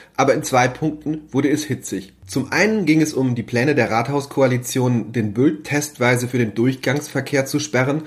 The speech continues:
zum anderen um ein mögliches Baugebiet in Hiltrup, das man erreicht, wenn man aus der Innenstadt über die Westfalenstraße in den Stadtteil hineinfährt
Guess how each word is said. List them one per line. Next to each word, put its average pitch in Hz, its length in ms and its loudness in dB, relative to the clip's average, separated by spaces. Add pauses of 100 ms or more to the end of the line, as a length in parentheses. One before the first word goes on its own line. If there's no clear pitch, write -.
(120)
zum - 260 0
anderen 151 580 0
um 143 140 0
ein 135 260 2
mögliches 139 440 -4
Baugebiet 127 560 0
in 151 100 2
Hiltrup, 147 600 2
das 127 140 -2
man 135 100 0
erreicht, 120 480 2 (240)
wenn 131 140 0
man 131 120 4
aus 117 160 -2
der - 160 0
Innenstadt 175 500 0
über 131 140 2
die 117 100 -2
Westfalenstraße 123 1080 0
in 143 100 0
den 143 100 -2
Stadtteil 127 460 -2
hineinfährt 135 760 0